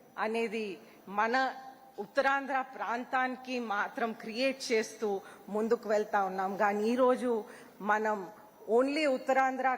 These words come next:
కాకుండా, నేషనలే కాకుండా, ఇంటర్నేషనల్ ఏవియేషన్ యూనివర్సిటీ ద్వారా మన ప్రాంతాన్ని ఇంకా బలోపేతం చేయటానికి ప్రయత్నాలు అనేది జరుగుతూ ఉన్నాయి.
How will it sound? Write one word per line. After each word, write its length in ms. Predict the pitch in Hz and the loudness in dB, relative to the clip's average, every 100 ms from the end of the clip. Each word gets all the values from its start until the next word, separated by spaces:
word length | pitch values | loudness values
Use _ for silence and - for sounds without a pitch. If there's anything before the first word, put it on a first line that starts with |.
| 262 | 0
కాకుండా, 680 | 214 226 240 233 220 185 - - - - - | 0 0 -4 -2 2 0 -2 -12 -18 -20 -16
నేషనలే 800 | 185 208 220 285 - 294 285 277 | -4 0 2 2 -2 -4 -2 -2
కాకుండా, 560 | 254 240 233 254 240 240 | 0 0 0 -2 -2 -2
ఇంటర్నేషనల్ 1120 | 196 220 247 302 294 294 320 330 277 277 247 - - - | 0 -4 0 2 2 2 2 -2 -4 -2 -2 -8 -18 -6
ఏవియేషన్ 640 | 214 226 254 254 269 240 | -2 0 0 -2 0 -2
యూనివర్సిటీ 680 | 202 226 254 254 254 254 254 | 0 0 4 4 2 -2 -10
ద్వారా 540 | 196 220 214 220 208 175 - - | -4 0 2 2 0 -2 -10 -10
మన 180 | 202 214 | -4 -2
ప్రాంతాన్ని 840 | 214 - 208 240 247 247 247 240 220 | -2 0 2 2 2 2 2 0 -2
ఇంకా 280 | 214 269 254 | 0 2 2
బలోపేతం 760 | 220 214 240 226 240 - 220 226 | 0 0 -2 -2 -6 -4 -4 -2
చేయటానికి 640 | 220 208 214 208 233 208 190 - - - - - 214 | -4 -2 -2 -2 -2 -4 -4 -6 -8 -8 -10 -4 2
ప్రయత్నాలు 680 | 208 240 254 233 254 233 220 | 4 4 2 0 -2 0 0
అనేది 520 | 208 208 190 202 180 - - - 202 | -2 -6 -8 -10 -10 -18 -20 -12 0
జరుగుతూ 520 | 196 220 220 220 196 | 2 2 0 0 0
ఉన్నాయి. 320 | 185 175 | -2 -8